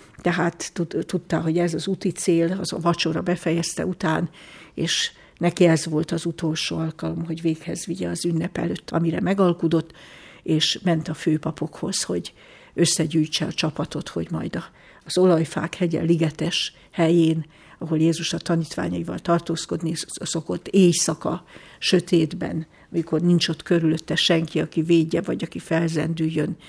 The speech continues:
akkor elfogják Jézust. És annyira jellemző ez a mondat, amit olvasunk, hogy "mihelyt kiment, volt pedig éjszaka". Úgy tűnik, nem csak egy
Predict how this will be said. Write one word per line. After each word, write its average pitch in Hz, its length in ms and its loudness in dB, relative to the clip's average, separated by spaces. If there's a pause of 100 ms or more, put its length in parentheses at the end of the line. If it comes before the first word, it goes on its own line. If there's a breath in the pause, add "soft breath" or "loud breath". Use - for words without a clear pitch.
(320 loud breath)
akkor 170 320 0
elfogják 165 720 0
Jézust. - 580 0 (440 loud breath)
És 175 160 2
annyira 208 340 8
jellemző 170 640 4
ez 175 160 4
a 165 240 2
mondat, 175 420 2
amit 165 240 2
olvasunk, 180 680 2
hogy 165 300 2 (1000 loud breath)
"mihelyt 185 520 6
kiment, 160 460 4
volt 170 320 4
pedig 160 340 -2
éjszaka". 170 680 0 (460 loud breath)
Úgy 196 160 2
tűnik, 175 380 2
nem 190 180 4
csak - 340 -6
egy 165 260 -2